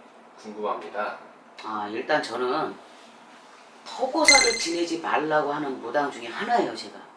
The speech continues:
Speaker 2: 쉽게 표현을 할게. 애완견을 키워요, 예를 들어서.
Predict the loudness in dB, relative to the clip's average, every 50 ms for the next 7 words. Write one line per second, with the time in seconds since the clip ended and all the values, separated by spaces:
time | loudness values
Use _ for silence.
0 | -20 -20 -20 -20 -20 -20 -20 -20 -20 -20 -20 -10 -8 -2 2 2 2 4 4 2
1 | 2 2 2 -2 -4 -4 -6 -8 -8 -8 -8 -12 -16 -18 -20 -20 -20 -20 -20 -20
2 | -20 -20 -14 -4 2 6 6 6 6 6 4 2 0 0 -2 -4 -6 -6 -4 -4
3 | -4 -4 -4 -6 -8 -12 -12 -14 -16